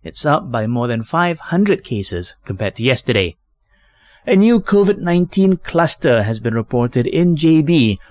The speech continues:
following targeted testing by the Johor Bahru Health Office. State officials say so far nearly fifty positive cases have been identified among mosque congregations as well as residents at the housing area.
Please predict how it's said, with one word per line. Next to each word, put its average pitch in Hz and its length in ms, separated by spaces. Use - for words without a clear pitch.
following 101 580
targeted 170 600
testing 135 500
by 156 240
the 120 180
Johor 127 300
Bahru 127 320
Health 127 340
Office. 110 540
State - 280
officials 120 420
say 123 120
so 117 220
far 143 220
nearly 127 240
fifty 139 500
positive 120 480
cases 123 380
have 107 100
been 117 140
identified 127 640
among 135 340
mosque 139 460
congregations 131 840
as 110 200
well 131 220
as 107 180
residents 127 600
at 120 320
the 120 160
housing 110 580
area. 110 460